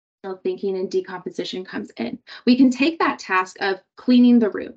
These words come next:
the problem, the room needs to be clean, and break that down into a subset of more manageable tasks for our child. Now, this is something we as adults, we do this all the time without even thinking about it, right?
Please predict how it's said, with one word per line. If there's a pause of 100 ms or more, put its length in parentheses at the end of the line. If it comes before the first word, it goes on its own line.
the
problem,
the
room
needs
to
be
clean, (300)
and
break
that
down
into
a
subset
of
more
manageable (320)
tasks (360)
for
our
child. (180)
Now,
this
is
something
we
as
adults,
we
do
this (120)
all
the
time
without
even
thinking
about
it,
right?